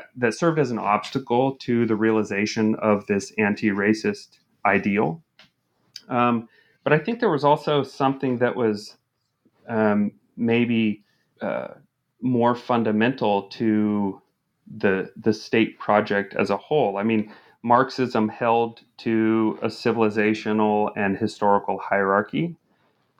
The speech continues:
Uh, people had to go through a process of development to sufficiently kind of spread the revolution. And that was the premise of these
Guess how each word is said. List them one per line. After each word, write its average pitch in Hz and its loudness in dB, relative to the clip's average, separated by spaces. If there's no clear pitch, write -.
Uh, 104 2
people 117 0
had 107 2
to 107 -10
go 101 0
through 110 0
a 107 -2
process 107 -2
of 107 0
development 110 -2
to 107 4
sufficiently 104 -2
kind 110 0
of 98 -2
spread - -2
the 107 0
revolution. 107 -2
And 98 -4
that 104 2
was 107 0
the 101 -6
premise 110 -2
of 104 0
these 101 -2